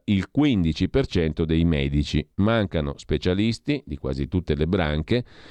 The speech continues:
che dovrebbero essere in pianta organica.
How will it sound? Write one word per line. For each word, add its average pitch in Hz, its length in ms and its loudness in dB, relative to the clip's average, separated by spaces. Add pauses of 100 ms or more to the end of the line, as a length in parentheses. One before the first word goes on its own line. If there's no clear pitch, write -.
(380)
che 131 100 0
dovrebbero 147 400 2
essere 117 300 2
in 107 100 2
pianta 98 380 2
organica. 87 680 0